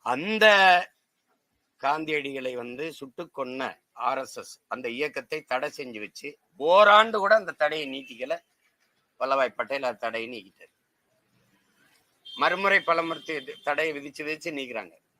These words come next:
காந்தியை கொன்ன ஆர் எஸ் எஸ் இயக்கத்தை தடையை நீக்கின பெருமக்கள் ராஜீவ் காந்தியை கொன்னுட்டாங்கன்னு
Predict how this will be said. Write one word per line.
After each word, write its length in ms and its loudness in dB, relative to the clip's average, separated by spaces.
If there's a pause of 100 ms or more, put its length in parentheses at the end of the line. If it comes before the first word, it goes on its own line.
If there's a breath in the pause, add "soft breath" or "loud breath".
(320)
காந்தியை 680 6 (140)
கொன்ன 280 0 (300)
ஆர் 120 2
எஸ் 160 -10
எஸ் 160 -12
இயக்கத்தை 400 -10
தடையை 340 -4
நீக்கின 300 -8
பெருமக்கள் 560 -6 (1080)
ராஜீவ் 460 4
காந்தியை 300 6
கொன்னுட்டாங்கன்னு 640 -2